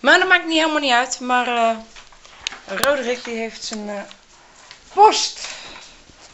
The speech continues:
bij hem. Dus hij gaat nu beginnen met sorteren.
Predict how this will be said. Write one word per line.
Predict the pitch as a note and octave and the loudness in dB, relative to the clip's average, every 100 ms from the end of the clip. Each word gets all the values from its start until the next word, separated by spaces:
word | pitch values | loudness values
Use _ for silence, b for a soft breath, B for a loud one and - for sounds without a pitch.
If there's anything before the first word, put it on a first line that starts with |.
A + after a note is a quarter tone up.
| - - - | -20 -20 -4
bij | A3+ A#3 G#3+ | 8 8 10
hem. | C4+ G4+ - C4 | 6 0 -6 -4
Dus | B3+ | -2
hij | B3+ | -2
gaat | A#3+ B3 A#3+ | 0 -2 -4
nu | A#3+ A3+ | -8 -8
beginnen | G3+ F3+ A3+ G3 | -8 -4 -4 -4
met | F#3 | -8
sorteren. | - - C4+ C4 F#3 C4+ | -8 -8 -2 -2 0 -4